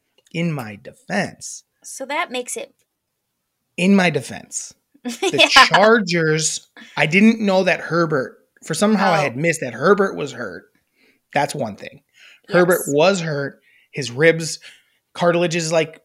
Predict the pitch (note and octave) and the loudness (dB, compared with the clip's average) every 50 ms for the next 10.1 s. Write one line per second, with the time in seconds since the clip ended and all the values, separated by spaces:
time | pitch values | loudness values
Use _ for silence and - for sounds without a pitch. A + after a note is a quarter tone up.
0 | _ _ - - D#3 D3 E3+ E3+ - G3 F#3 F#3+ F3 - G3+ F#3+ - G#3 G#3 - | _ _ -2 0 2 2 2 0 0 -2 -2 -2 -2 -2 -2 -2 0 0 -2 -2
1 | - D3 C#3 D#3 D3 C#3+ - - E3+ D3+ D3+ D#3 D#3 D3 C3+ B2+ B2 C#3 C3+ C3+ | -2 -2 0 0 -2 -2 -2 -6 -6 -4 -2 0 0 0 0 0 0 0 0 -2
2 | C3 - - D#3 B2 A#2+ C3 C#3 C3 B2 B2+ A#2+ A#2 C3 B2+ A#2 A#2+ B2 B2 - | -4 -6 -6 -8 -4 0 0 0 0 -2 -8 -8 -8 -8 -8 -8 -8 -10 -10 -12
3 | _ - C4+ E4 G4 A#4 C#5 - - - - - D3+ E3+ D#3+ C#3+ A2+ A2 - A2 | _ -2 0 2 4 4 2 0 -2 -4 -4 -2 -2 0 0 -2 -6 -8 -10 -14
4 | G2+ F2+ F#2 G#2 _ _ _ _ _ - D3+ D#3 D#3 D#3+ D3+ B2 - - F#3+ E3 | -14 -14 -16 -20 _ _ _ _ _ -4 -4 -2 0 0 -2 -2 -2 -4 -2 -2
5 | D#3 C3 A#2+ - - B2+ B2+ C#3 C#3 C3 B2+ A#2+ D#3 F3 D3+ C3+ C3 D3 E3 - | -2 -4 -6 -8 -8 -8 -6 -6 -6 -6 -4 -2 0 0 0 0 -2 -4 -4 -4
6 | - E3 D3 F3 F#3 F3 E3 E3 - - - _ _ - - D3+ - C4 B3 - | -4 -6 -2 -2 0 -2 -2 -4 -8 -16 -20 _ _ -12 -6 -2 -2 -2 2 4
7 | B3+ C#4+ D#4 C#4 C4 C4 C4 B3 B3 C4 C4+ B3+ G#3+ F#3+ F3+ D3+ C#3 D3 E3+ E3 | 6 6 8 8 6 6 6 4 4 4 4 4 4 2 2 0 0 0 -2 0
8 | D3+ E3+ D#3+ D3+ D3 - - D#3+ D3 D3 C#3 C3+ C3 B2 - D3 C3+ B2+ B2 - | 0 0 -2 -2 -2 -6 -8 -6 -4 -4 -4 -4 -4 -6 -8 -10 -10 -10 -10 -10
9 | - C3+ A#2+ A2 G#2+ _ _ _ _ _ _ _ _ - - D3 B2+ - F2 D#2+ | -10 -10 -10 -10 -12 _ _ _ _ _ _ _ _ -6 -4 -4 -4 -4 -6 -14
10 | - | -16